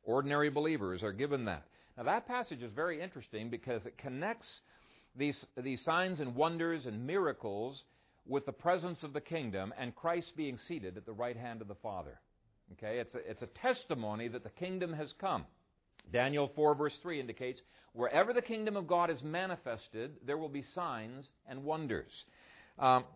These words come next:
Jesus said exactly the same thing. He said, "But if I cast out demons with the finger of God, surely the kingdom of God has come upon you." Surely. It's proof positive that the kingdom is there. Now, if we are, as I believe we are, in the time of the kingdom,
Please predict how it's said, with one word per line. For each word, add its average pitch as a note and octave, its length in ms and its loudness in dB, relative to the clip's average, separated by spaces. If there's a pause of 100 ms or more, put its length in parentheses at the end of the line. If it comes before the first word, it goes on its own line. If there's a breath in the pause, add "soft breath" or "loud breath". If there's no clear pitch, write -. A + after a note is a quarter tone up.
Jesus C#3+ 440 4
said C#3+ 180 4
exactly C#3+ 460 4
the C3+ 120 0
same D3 260 0
thing. D3 200 2
He C3 100 0
said, C3+ 220 2
"But C3+ 100 4
if B2+ 140 0
I F#3 160 4
cast F#3 420 0
out C#3 180 6
demons D3 380 0
with A#2+ 120 -2
the G#2 80 -4
finger D3+ 380 0
of G#2 120 0
God, A#2+ 380 4 (520 soft breath)
surely F3+ 520 8
the C3 140 2
kingdom F#3 460 0
of C#3+ 140 0
God E3+ 300 6
has D#3 220 0
come E3 180 -2
upon F3 400 -2
you." F#2+ 140 -6 (180)
Surely. G#3 520 2
It's C#3 140 -2 (100)
proof A#3+ 260 0 (120)
positive C#3 520 0
that C3+ 120 -6
the C#3+ 80 -10
kingdom D3+ 360 -6
is C3+ 120 -6
there. F#3+ 300 -2 (300 soft breath)
Now, B2+ 160 2
if C4 280 6
we A#3 180 4
are, G3 340 8
as C3+ 120 2
I G2+ 140 4
believe F3 460 2
we D#3+ 160 0
are, D3+ 420 4
in A3+ 280 0
the G#3 80 -2
time G3 380 0
of F3 80 0
the E3+ 80 -4
kingdom, E3 640 -4